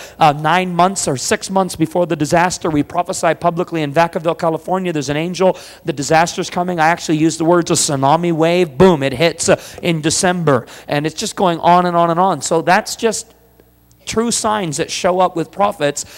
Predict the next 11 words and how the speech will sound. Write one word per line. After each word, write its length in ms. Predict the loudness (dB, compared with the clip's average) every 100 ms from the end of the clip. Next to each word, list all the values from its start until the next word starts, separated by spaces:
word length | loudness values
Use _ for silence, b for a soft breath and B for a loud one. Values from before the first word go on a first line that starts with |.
| B -6
And 100 | -2
so 160 | -2
a 40 | -2
signs 460 | 0 2 2 -2
prophet 500 | 0 2 4 0 -2
tends 280 | -4 -4 -6
to 100 | -6
be 100 | -4
the 100 | -2
prophet 540 | -2 -2 -4 -4 -8 2
that 260 | 2 2